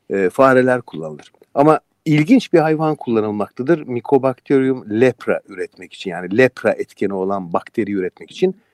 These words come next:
Nedir biliyor musunuz? Armadillolar. Çünkü hayvanlar içinde sadece armadillo duyarlıdır ve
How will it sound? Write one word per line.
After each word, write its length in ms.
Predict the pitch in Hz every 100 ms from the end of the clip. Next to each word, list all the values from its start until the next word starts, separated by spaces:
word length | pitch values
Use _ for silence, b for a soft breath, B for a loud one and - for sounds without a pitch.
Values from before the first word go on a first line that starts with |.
| _ -
Nedir 320 | 185 160 135
biliyor 140 | 151
musunuz? 260 | 240 202 147 -
Armadillolar. 840 | 123 139 147 143 117 82 - - _ _ _ _ _ _
Çünkü 260 | - 143 147
hayvanlar 440 | 139 143 160 165
içinde 300 | 143 147 165
sadece 440 | - 165 151 180
armadillo 760 | 190 139 143 156 156 165 131 90
duyarlıdır 640 | 98 101 95 92 95 87
ve 120 | 95